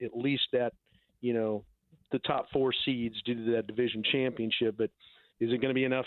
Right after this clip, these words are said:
to really keep them, you know, stout a-, at home, seated at home in the playoffs? Uh, way too early to say, but you know, division alone, probably not, no.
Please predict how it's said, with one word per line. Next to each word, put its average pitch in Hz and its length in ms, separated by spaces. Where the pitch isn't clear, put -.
to 123 100
really 127 400
keep 165 200
them, 131 380
you 123 120
know, 120 140
stout 143 260
a-, 131 340
at 135 140
home, 165 460
seated 165 240
at 139 100
home 156 420
in 147 140
the 131 80
playoffs? 156 460
Uh, 117 200
way 135 260
too 156 220
early 139 220
to 113 80
say, 135 240
but 110 180
you 117 120
know, 113 300
division 131 340
alone, 123 340
probably 107 440
not, 98 260
no. 104 220